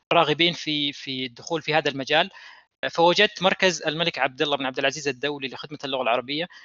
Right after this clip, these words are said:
لديه مجموعة كتب رائعة جدًا، آه، حديثة، آه، تخدم، طبعًا هي موجهة الآن بخدمة اللغة العربية، لكن، آه، ال-، الكتب هذه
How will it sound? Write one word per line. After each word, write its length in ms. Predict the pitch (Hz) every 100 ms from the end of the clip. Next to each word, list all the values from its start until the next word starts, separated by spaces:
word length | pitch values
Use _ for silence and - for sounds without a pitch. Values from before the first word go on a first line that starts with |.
| - -
لديه 160 | 143 180
مجموعة 380 | 170 151 180 151
كتب 360 | - 170 151 127 -
رائعة 320 | 156 170 151
جدًا، 460 | 139 151 135 175 180 -
آه، 120 | 139
حديثة، 540 | - 143 175 - 185 - _ _ _ -
آه، 960 | 135 131 123 123 127 131 131 135 131
تخدم، 360 | - 202 - 196
طبعًا 240 | 170 160
هي 100 | 175
موجهة 280 | 196 202 196
الآن 240 | 180 175 170
بخدمة 340 | 151 180 180
اللغة 220 | 165 165 156
العربية، 440 | 131 139 151 156
لكن، 520 | 156 170 - 175 170
آه، 320 | 151 143 131 131
ال-، 200 | 143 143
الكتب 420 | 143 196 190 165
هذه 320 | 180 180 202